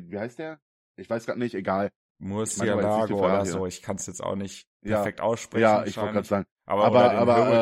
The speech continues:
Speaker 2: Hurricane oder, ne, da gibt's ja
Speaker 1: ja,
Speaker 2: mehrere.
Speaker 1: es, die haben so viele schöne Autos und ich find, die rein optisch, weil die noch ein bisschen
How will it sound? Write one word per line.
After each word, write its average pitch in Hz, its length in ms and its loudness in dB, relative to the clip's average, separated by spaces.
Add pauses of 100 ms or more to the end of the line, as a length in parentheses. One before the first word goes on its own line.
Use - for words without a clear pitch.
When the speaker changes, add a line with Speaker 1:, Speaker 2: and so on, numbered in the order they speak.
(120)
Speaker 2:
Hurricane 110 360 -4
oder, 90 500 -8 (220)
ne, 101 160 -8
da 92 100 -6
gibt's 98 220 -14
ja 104 60 -6
Speaker 1:
ja, 117 280 2 (180)
Speaker 2:
mehrere. 90 180 -8
Speaker 1:
es, 117 120 -6
die 127 140 2
haben 127 160 2
so 135 360 0
viele 151 280 -2
schöne 131 220 2
Autos 151 280 0
und 123 160 -2
ich - 160 -8
find, 190 300 -4 (720)
die 135 180 -6 (140)
rein 127 400 4
optisch, 156 520 -2
weil 120 100 4
die 120 80 -4
noch 117 180 -2
ein 107 120 -8
bisschen 120 520 -4